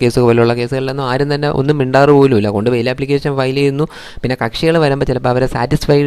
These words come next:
ചെയ്യണം എന്നുള്ളത് കൊണ്ട് ചിലർ കിടന്ന് കുറച്ച് argue ചെയ്യുന്നതല്ലാതെ ആരും ഒന്നും മിണ്ടാറില്ല. കാരണം എന്നിട്ട് ഈ dismiss ചെയ്ത order വാങ്ങിച്ച് ഹൈക്കോടതി, മീൻസ് sessions കോടതിയിലോ ഹൈക്കോടതിയിലോ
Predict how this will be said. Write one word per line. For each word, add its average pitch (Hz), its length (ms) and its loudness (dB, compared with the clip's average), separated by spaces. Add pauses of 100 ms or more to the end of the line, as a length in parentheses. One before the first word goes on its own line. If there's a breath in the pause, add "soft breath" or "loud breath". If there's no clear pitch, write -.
(180)
ചെയ്യണം 139 300 0
എന്നുള്ളത് 151 380 2
കൊണ്ട് 147 220 -4
ചിലർ 135 240 -8
കിടന്ന് 135 240 -6
കുറച്ച് 131 260 -2
argue 131 240 0
ചെയ്യുന്നതല്ലാതെ 117 720 0 (340 loud breath)
ആരും 139 240 0
ഒന്നും 147 180 -2
മിണ്ടാറില്ല. 123 520 -2
കാരണം 107 260 -4
എന്നിട്ട് 117 260 -6
ഈ - 20 -4 (100)
dismiss 127 320 -2
ചെയ്ത 135 200 0
order 135 240 0
വാങ്ങിച്ച് 123 300 -2
ഹൈക്കോടതി, 160 440 0 (200)
മീൻസ് 135 280 -8
sessions 143 320 -4
കോടതിയിലോ 156 420 2
ഹൈക്കോടതിയിലോ 135 420 2